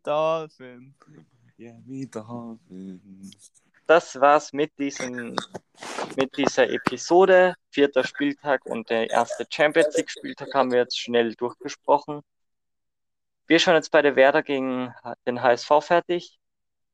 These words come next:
Speaker 2: Let's go, Werder. Spielen? Wo spielen die? Im Weserstadion, okay.
Speaker 1: In, in Werder Bremen
Speaker 2: Mhm.
Speaker 1: gegen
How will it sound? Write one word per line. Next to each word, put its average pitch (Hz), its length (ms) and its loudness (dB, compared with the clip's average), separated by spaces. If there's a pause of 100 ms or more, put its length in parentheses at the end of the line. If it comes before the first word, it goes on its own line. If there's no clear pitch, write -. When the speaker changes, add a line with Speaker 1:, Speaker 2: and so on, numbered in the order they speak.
(1400)
Speaker 2:
Let's - 200 -8
go, 113 220 2
Werder. 117 340 4 (1900)
Spielen? 170 600 -6
Wo 117 80 -8
spielen - 400 -12
die? 117 100 -2
Im 110 140 -6
Weserstadion, 117 600 -2
okay. - 200 -20 (120)
Speaker 1:
In, 120 240 0
in 107 300 0
Werder 104 420 0 (400)
Bremen 101 360 -8
Speaker 2:
Mhm. 127 140 -6
Speaker 1:
gegen 95 300 -16